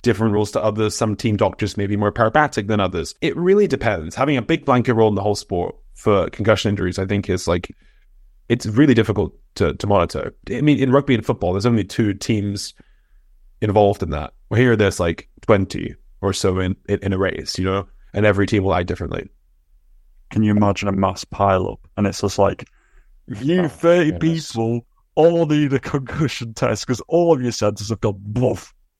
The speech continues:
Speaker 2: So you all need to stop and, yeah, the logistics of it just don't add up.
Speaker 3: Right, to get back to racing, uh, we're, we're gonna go with the Peter Sagan story, but, or, or the, well, we could go to racing first, but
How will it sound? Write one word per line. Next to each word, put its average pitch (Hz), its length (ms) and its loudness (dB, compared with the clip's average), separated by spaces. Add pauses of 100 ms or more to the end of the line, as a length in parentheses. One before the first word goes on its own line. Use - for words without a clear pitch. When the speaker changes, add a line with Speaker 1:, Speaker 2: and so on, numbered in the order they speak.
(520)
Speaker 2:
So - 260 2
you 120 300 0
all 139 240 4
need 117 220 -2
to 104 100 -8
stop - 400 -4
and, 101 200 -4 (1200)
yeah, 104 240 0 (560)
the 123 100 4
logistics - 720 -2
of - 80 -2
it 64 100 -10
just - 160 -10
don't - 180 -8
add - 160 -14
up. - 120 -14 (280)
Speaker 3:
Right, 90 440 4
to - 100 -2
get 101 240 4
back 104 220 6
to 92 160 0
racing, 104 580 2
uh, 90 300 0
we're, 107 180 0
we're 127 300 4
gonna 117 200 2
go 107 220 6
with 107 80 4
the 98 80 -2
Peter 98 240 0
Sagan 95 380 2
story, 107 340 2
but, 92 420 2
or, 98 440 2
or 95 40 2
the, 90 320 0
well, 107 280 6
we 107 100 0
could 127 160 0
go 123 140 4
to 110 140 -2
racing 120 280 2
first, 123 380 0
but 104 340 2